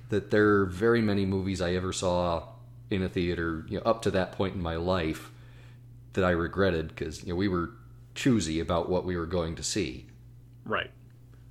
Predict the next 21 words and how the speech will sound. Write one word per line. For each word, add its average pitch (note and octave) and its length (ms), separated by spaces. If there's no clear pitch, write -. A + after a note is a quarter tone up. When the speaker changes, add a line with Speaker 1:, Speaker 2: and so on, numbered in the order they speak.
Speaker 2:
Yeah. E2+ 220
I, C#3+ 640
I B2 180
think A#2 320
it's A#2 220
more G#2+ 180
like F#2+ 180
movies G2+ 320
I've F#2 180
rented F#2+ 420
<laughs> A4+ 240
that'd C3 300
be A#2 60
like, A2+ 180
"Yeah, F3+ 260
you D#3+ 180
could C#3 180
not G#2 220
rent F#2 160
this, F2+ 160
buddy." F2+ 240